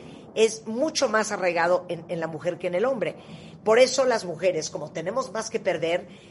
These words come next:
somos más selectivas y escogeremos a alguien que sea de nuestra misma religión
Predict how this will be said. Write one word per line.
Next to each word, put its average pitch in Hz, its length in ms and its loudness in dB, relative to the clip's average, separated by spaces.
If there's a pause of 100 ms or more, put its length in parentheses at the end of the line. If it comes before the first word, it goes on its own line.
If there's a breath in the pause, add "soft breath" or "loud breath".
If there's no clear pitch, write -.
somos 214 380 0
más 185 160 -2
selectivas 175 680 0 (340 loud breath)
y 208 300 -4
escogeremos 180 680 -2
a 175 80 2
alguien 180 380 -2
que 170 100 -4
sea 160 200 0
de 160 100 -6
nuestra 156 260 -6
misma 151 240 -8
religión 240 680 -4